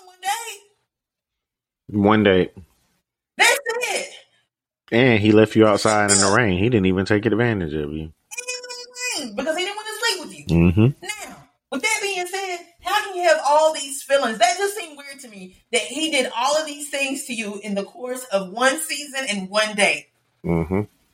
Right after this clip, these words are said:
Speaker 1: You haven't even seen each other naked. Well, Matt won't be able to see you naked,
Speaker 2: Ooh.
Speaker 1: but you haven't seen him
Speaker 2: Ooh.
Speaker 1: naked. <laughs> And you over here acting like y'all were engaged and he broke your heart.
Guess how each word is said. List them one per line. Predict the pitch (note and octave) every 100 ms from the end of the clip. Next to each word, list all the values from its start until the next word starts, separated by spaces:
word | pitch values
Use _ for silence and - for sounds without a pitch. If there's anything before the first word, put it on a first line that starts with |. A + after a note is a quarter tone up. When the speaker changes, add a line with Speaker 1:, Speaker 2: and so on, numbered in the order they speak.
| _ _ _ _ _ _ _ _
Speaker 1:
You | B3+
haven't | F4+ E4 D#4+
even | D4 A#3+
seen | D4+ D4
each | B3 C4+
other | A3 G3
naked. | A3 - F3+ -
Well, | F3+ E3
Matt | F3+ -
won't | E3 D#3+
be | D3
able | C#3+
to | -
see | -
you | - _
naked, | _ -
Speaker 2:
Ooh. | F3 E4 G4+
Speaker 1:
but | G4+ - - -
you | C4
haven't | G4 F4 F4 F4+ F#4+
seen | F#4 E4
him | F4+
Speaker 2:
Ooh. | F#4+
Speaker 1:
naked. | - B3+ B3 G3+ E3+ -
<laughs> | F3 - _ _ _ _ _ - _ -
And | C#4+ C4+
you | C4 G4 F4 F4+
over | F4 E4 D#4
here | D4 C#4 D4 G3+ - _ _
acting | C4+ C#4+ C4+ C4
like | B3 B3 A#3+ A#3+ - _ _ _
y'all | A3+ C4 B3+
were | B3
engaged | G#3 G#3+ G3+ A#3+ A#3 A3+ G3+
and | G3
he | A#3
broke | F#3+ G#3+ G#3+
your | F#3+
heart. | G3 F3+ F3